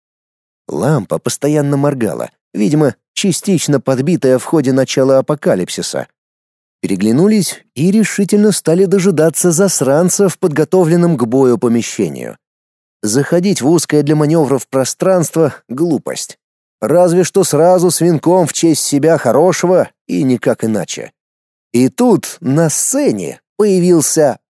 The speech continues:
он. Больше двух метров ростом. В дверь шириной девяносто сантиметров он даже не смог с первого раза войти,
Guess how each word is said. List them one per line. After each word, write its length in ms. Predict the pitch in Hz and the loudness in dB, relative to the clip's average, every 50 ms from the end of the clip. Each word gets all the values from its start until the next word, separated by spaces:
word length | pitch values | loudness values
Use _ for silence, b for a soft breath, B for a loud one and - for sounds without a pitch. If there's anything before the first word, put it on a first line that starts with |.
| _ _ _ | _ _ _
он. 480 | 185 180 147 113 90 78 78 78 71 69 - _ _ _ _ _ _ _ _ _ _ _ _ _ _ _ | 2 2 4 4 2 0 -2 -6 -12 -14 -16 _ _ _ _ _ _ _ _ _ _ _ _ _ _ _
Больше 680 | - 80 82 127 165 190 185 147 113 - - - 120 117 | -14 -4 0 2 4 4 4 2 0 -2 -2 -2 -2 -2
двух 280 | 113 135 160 160 - | 0 0 0 0 2
метров 460 | 135 156 190 175 143 170 170 156 - | 0 0 0 2 2 0 -2 0 0
ростом. 640 | 175 180 202 208 196 139 - - - 73 62 58 - _ _ _ _ _ _ _ | 0 2 2 2 2 2 0 -2 -8 -8 -10 -10 -20 _ _ _ _ _ _ _
В 180 | - 80 85 90 | -16 -14 -14 -6
дверь 320 | - 117 143 165 165 139 | -2 0 2 2 2 2
шириной 500 | 104 - - 143 135 151 160 170 165 147 | 0 -2 -2 0 2 2 2 2 2 2
девяносто 500 | 117 113 143 143 160 170 160 139 - 147 | 2 0 0 0 2 0 0 0 -2 -4
сантиметров 800 | 127 - - 131 120 - 147 175 202 190 123 - 95 92 - - _ _ _ | -2 0 -2 -2 0 0 0 0 2 0 0 -2 -4 -6 -6 -12 _ _ _
он 280 | - 143 170 170 170 | 0 0 2 2 2
даже 300 | 156 185 180 160 151 180 | 2 2 2 2 2 2
не 140 | 185 190 190 | 2 2 0
смог 300 | 160 - 180 196 196 180 | 0 0 0 0 0 0
с 100 | - - | -2 -4
первого 340 | - 190 185 180 175 180 180 | -2 0 0 2 2 2 2
раза 340 | 180 180 175 175 151 185 175 | 2 2 2 2 2 0 0
войти, 680 | 160 165 185 180 180 151 - - - 123 80 - - | 0 0 0 0 0 -2 -4 -6 -6 -6 -6 -8 -16